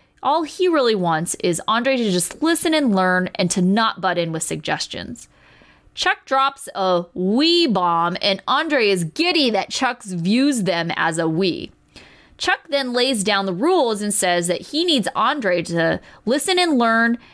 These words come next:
and how he will need to work with everyone civilly. Andre then asks why he would have to work with everyone when his situation doesn't necessarily involve them.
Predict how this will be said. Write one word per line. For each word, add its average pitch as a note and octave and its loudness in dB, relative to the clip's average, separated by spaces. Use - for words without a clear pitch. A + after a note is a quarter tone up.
and F3 -2
how A3 0
he C#4 -2
will A#3+ 2
need G3+ 0
to G3 -2
work C4 0
with B3+ -2
everyone G3 0
civilly. - -4
Andre E4 0
then C4 0
asks F#3 -2
why F#3+ 0
he E4 -4
would F4 0
have E4+ 0
to E4 -6
work D4 -2
with C#4+ -2
everyone A#3+ 0
when F3+ 2
his F#4+ -2
situation F3 -2
doesn't A3+ -2
necessarily G#3+ 0
involve G3+ -2
them. - -8